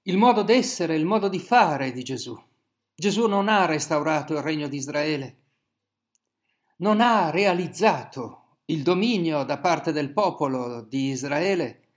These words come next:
sugli altri popoli, o perlomeno la libertà.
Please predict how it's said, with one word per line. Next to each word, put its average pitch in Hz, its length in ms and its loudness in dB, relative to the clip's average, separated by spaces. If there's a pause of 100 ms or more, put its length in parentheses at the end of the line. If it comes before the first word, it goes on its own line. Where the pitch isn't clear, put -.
(240)
sugli 151 300 -2
altri 165 360 2
popoli, 143 440 -2
o 143 100 -4
perlomeno 220 460 -2
la 190 100 -2
libertà. 175 720 -6